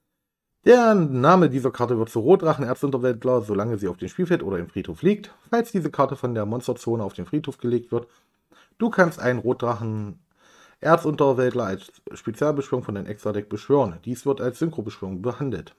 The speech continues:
Dann, falls diese Karte als Synchromaterial für ein Finsternis-Drache-Synchromonster auf dem Spielfeld gelegt,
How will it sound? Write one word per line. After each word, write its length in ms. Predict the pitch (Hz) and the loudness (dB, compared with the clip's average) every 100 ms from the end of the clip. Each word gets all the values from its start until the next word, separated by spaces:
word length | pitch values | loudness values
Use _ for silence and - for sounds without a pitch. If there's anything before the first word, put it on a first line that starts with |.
| _ - | _ 0
Dann, 180 | 208 | 0
falls 220 | 208 139 - | 2 -2 -4
diese 180 | 143 | -8
Karte 240 | - 135 117 | -4 -2 -2
als 80 | 107 | -4
Synchromaterial 720 | 143 139 127 117 120 117 113 _ _ _ _ _ _ _ | -4 -4 -4 -4 -4 -6 -8 _ _ _ _ _ _ _
für 200 | _ 226 | _ 4
ein 160 | - 147 | 4 4
Finsternis-Drache-Synchromonster 2000 | 196 190 185 151 - - 127 107 131 151 151 147 135 117 110 113 131 131 123 113 107 | 4 4 2 0 -2 -2 -2 0 0 0 0 2 2 2 0 0 -4 -2 -4 -2 -2
auf 80 | |
dem 80 | 113 | -4
Spielfeld 480 | 107 120 - 104 - | -6 -6 -4 -6 -4
gelegt, 500 | 107 101 139 - | -2 0 -2 -4